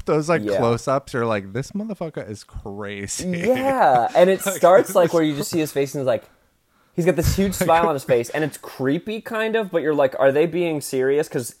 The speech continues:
Speaker 2: inspirational
Speaker 1: Yeah.
Speaker 2: music plays, but then as
Speaker 1: Yeah.
Speaker 2: the movie progresses, you realize he's acting weird
Speaker 1: intentional.
Speaker 2: because he is delusional.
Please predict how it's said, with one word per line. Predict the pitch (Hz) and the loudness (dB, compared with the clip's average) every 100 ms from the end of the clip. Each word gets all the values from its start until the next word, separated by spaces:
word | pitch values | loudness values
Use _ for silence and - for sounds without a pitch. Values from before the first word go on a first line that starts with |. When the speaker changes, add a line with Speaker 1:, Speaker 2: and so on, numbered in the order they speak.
| - | 0
Speaker 2:
inspirational | 143 135 135 139 120 104 92 117 | 0 0 2 4 4 2 0 -4
Speaker 1:
Yeah. | |
Speaker 2:
music | 107 117 120 - | -4 -4 -4 -8
plays, | - 160 170 180 190 _ _ _ _ | -2 0 2 2 0 _ _ _ _
but | - 170 | 0 0
then | 202 | 2
as | 127 117 | 0 2
Speaker 1:
Yeah. | - | 2
Speaker 2:
the | 147 | 0
movie | 165 175 | 0 0
progresses, | 170 147 110 117 151 180 139 | -2 -4 -4 0 0 0 -4
you | 143 | -6
realize | 127 143 151 131 120 - 80 117 | -4 -2 2 2 0 -4 -16 -14
he's | 123 135 | -8 -4
acting | 117 147 170 165 | 2 0 0 -6
weird | 139 | -4
Speaker 1:
intentional. | 107 156 151 131 120 | -2 0 0 -2 -4
Speaker 2:
because | 90 143 | -2 -2
he | 147 131 - | -2 -8 -4
is | 139 147 131 | -2 0 -4
delusional. | 110 123 117 151 190 139 101 - | -4 -4 -2 -2 -2 -4 -8 -12